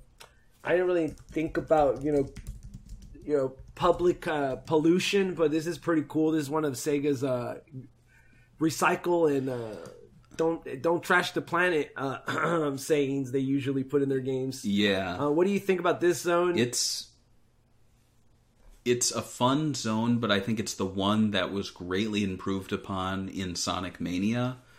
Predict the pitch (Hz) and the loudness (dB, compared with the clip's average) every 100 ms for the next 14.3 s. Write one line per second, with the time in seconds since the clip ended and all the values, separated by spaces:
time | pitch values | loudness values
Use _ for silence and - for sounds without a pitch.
0 | - _ - 95 - - 107 110 113 - | -20 _ -8 -8 -8 -2 0 0 -2 -2
1 | 95 95 - - 95 90 92 95 92 95 | -4 -4 -6 -6 -4 -2 -2 -2 -4 -6
2 | 95 - _ 95 104 - - 98 101 104 | -8 -14 _ -4 -2 0 0 2 2 0
3 | - 95 - - 90 85 - - 104 104 | -4 -6 -6 -4 -4 -2 -4 -2 -2 0
4 | 107 - 110 113 113 - - 92 87 82 | -4 -2 -2 -2 -4 -8 -6 -4 -2 -4
5 | 85 - - _ - - 92 87 - 104 | -6 -14 -20 _ -4 0 0 -2 -4 -2
6 | 92 87 76 - 113 120 120 - - - | 0 -2 -4 -2 -2 -2 -6 -10 -16 -20
7 | _ _ 101 - 104 - - - - 104 | _ _ -2 0 -2 -2 -8 -18 -6 0
8 | 101 110 104 98 98 87 - 95 98 98 | 4 4 4 0 0 -2 -4 -2 -2 -2
9 | 95 92 90 87 - - - 107 135 - | -2 0 -2 -2 -6 -10 -4 0 0 0
10 | 104 87 85 82 73 76 - - 87 87 | -4 -4 -6 -4 -4 -4 -4 -2 0 0
11 | 98 90 - 90 92 87 - - - - | -4 -6 -4 0 0 0 -6 -12 -20 -20
12 | - _ - 107 98 95 95 110 110 95 | -20 _ 0 2 2 2 2 4 4 2
13 | 90 - - 101 - - 87 90 87 85 | 0 -4 -2 -2 -2 -6 -4 0 0 0
14 | 87 90 76 | -2 -4 -8